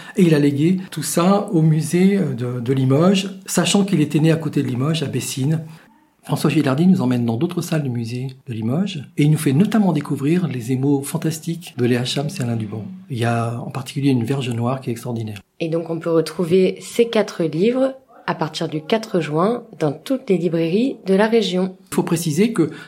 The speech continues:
Speaker 1: trois de ces ouvrages sont coédités avec les éditions de l'Escampette, installées depuis peu à Montmorillon.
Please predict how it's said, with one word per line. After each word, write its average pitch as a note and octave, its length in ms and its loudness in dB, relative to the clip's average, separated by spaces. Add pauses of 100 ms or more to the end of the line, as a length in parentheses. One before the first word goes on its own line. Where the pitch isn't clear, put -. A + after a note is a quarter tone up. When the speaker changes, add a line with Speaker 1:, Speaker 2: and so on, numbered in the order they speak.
Speaker 1:
trois - 160 0
de - 60 -6
ces E3+ 140 2
ouvrages E3 500 0 (140)
sont D3 180 -2
coédités E3+ 680 2
avec C3 260 -2
les C3+ 100 0
éditions C#3+ 340 0
de C#3 80 2
l'Escampette, D#3+ 640 -4 (120)
installées D#3+ 400 -2
depuis A#2+ 280 -10
peu D#3 200 -6
à - 40 -2
Montmorillon. C#3 480 -4